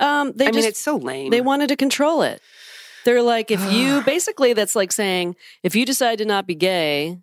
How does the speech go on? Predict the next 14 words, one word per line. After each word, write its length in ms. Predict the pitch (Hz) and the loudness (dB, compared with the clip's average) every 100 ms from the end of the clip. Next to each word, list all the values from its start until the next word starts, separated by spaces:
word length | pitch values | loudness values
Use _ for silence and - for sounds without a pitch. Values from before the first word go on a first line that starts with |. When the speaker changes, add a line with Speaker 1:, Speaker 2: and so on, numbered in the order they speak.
| _ _ _ _ | _ _ _ _
Speaker 1:
or, 220 | 196 196 190 | 0 2 2
you 160 | 240 | 0
know, 120 | 233 | 0
they 160 | 196 262 | 0 0
thought 200 | 262 240 | 0 0
we 80 | 208 | 2
were 80 | 196 | 2
gonna 180 | 196 | 0
get 160 | 180 190 | 0 0
involved 680 | 180 170 156 165 180 180 170 | 0 -2 -6 -2 0 0 -2
in 100 | 151 | -4
some 180 | 185 170 | 0 0
sort 220 | 185 156 | 0 0
of, 260 | 135 151 | -2 -8